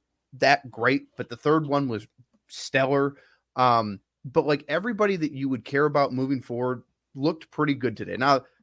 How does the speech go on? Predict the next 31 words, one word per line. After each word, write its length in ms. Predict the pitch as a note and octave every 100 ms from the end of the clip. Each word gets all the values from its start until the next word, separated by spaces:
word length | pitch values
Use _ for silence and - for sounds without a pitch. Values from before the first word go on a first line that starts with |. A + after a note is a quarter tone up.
| _ _ _
that 100 | D#3+
doesn't 260 | F3 E3 D#3+
mean 180 | D#3+
that, 140 | D#3 C#3+ _ _ _ _ _ _ -
you 120 | D#3
know, 120 | C3
they're 120 | C3
gonna 160 | B2+ B2+
<laughs> 0 |
trailblaze 760 | - D3 D3+ C3 C3+ - -
through 160 | - D#3+
the 100 | C3+
league 300 | C#3 D3+ A2
this 220 | G#2 -
year, 180 | A#2 G#2
but 280 | G2+ G#2+ - _ _ _ -
there, 220 | D3+ D3 C#3
there 180 | D3
wasn't 340 | D3 D3+ F3 F#3
a 60 |
whole 320 | C#3+ D3+ D#3 C#3+
lot 300 | C3 C3+ C3
of, 220 | A#2+ G2+ -
of 220 | A#2 G#2+ A2 _ _
what 160 | B2+ B2+
I 140 | B2
thought 320 | B2 B2 A#2+
was, 220 | A2+ G#2+ -
was 160 | B2 A#2
bad 380 | G#2+ G#2+ G2+ G2
today. 240 | A2+ -